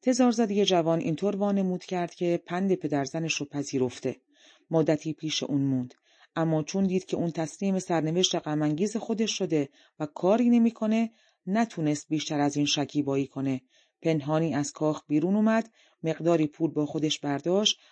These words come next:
بر اسبی نشست و به جستجوی باشتلیق رفت. از شهری به شهر دیگه، از دهکده‌ای به دهکده دیگه می‌رفت و سراغ باشتلیق رو می‌گرفت، اما هیچ کس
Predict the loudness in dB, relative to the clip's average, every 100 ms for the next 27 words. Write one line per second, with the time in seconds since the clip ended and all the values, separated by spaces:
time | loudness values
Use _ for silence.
0 | _ -2 -2 -2 -8 -4 0 0 2 -2
1 | -2 0 0 0 _ _ -2 0 0 0
2 | 0 0 2 0 -2 -2 -2 -4 -6 -14
3 | -16 -20 _ _ _ _ -6 -2 0 2
4 | 2 2 0 2 2 0 -2 0 0 0
5 | 0 0 -2 -4 0 0 0 -4 -2 2
6 | 2 2 4 2 0 -4 -2 -2 0 0
7 | 0 0 0 -2 _ _ _ -10 -4 0
8 | 2 2 0 -2 -2 -2 -2 -2 -2 0
9 | -2 -4 -10 _ _ _ _ -4 0 2
10 | 0 0 0 0 0 0